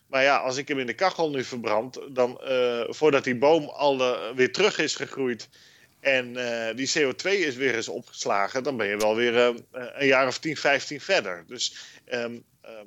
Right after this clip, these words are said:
als die klimaat, eh, urgentie zo groot is, en die, dat is hij volgens Timmermans, eh, en, en, en co, ja, dan, dan is dat geen deugdelijke kwestie. En dan heb je natuurlijk de huizen, hè.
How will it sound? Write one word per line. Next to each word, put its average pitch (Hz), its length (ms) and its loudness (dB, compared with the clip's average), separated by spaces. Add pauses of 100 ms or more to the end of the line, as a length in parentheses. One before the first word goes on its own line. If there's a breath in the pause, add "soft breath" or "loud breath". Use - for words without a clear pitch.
(140)
als 131 200 -2
die 135 120 0
klimaat, 139 540 0
eh, 135 360 -4 (280)
urgentie 135 640 -2
zo 190 260 2
groot 185 400 2
is, - 540 -2
en 131 120 -6
die, 123 200 -4
dat 135 200 0
is 202 160 0
hij 175 120 -6
volgens 104 360 -6
Timmermans, 107 580 -4
eh, 107 180 -2
en, 117 360 -4
en, 117 240 -4
en 120 200 -6
co, 110 380 2 (380 loud breath)
ja, 123 260 2
dan, 139 340 0
dan 143 300 2
is 147 160 -6
dat 156 160 -6
geen 170 220 -4
deugdelijke 160 500 -2
kwestie. 147 460 0 (420 loud breath)
En 185 120 2
dan 180 100 6
heb 131 100 2
je 139 60 0
natuurlijk 127 320 -6
de 117 120 -2
huizen, 160 360 -2
hè. 151 440 -12